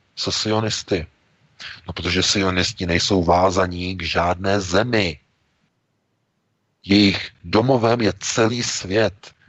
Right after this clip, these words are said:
a světovláda. Proto oni mají, oni nejsou ukotveni v rámci státu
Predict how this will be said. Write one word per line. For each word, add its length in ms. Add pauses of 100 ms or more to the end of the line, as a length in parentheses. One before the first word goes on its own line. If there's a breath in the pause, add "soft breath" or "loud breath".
(340 soft breath)
a 80
světovláda. 1080 (1600 loud breath)
Proto 380
oni 200
mají, 360
oni 280
nejsou 460
ukotveni 760
v 80
rámci 420
státu 480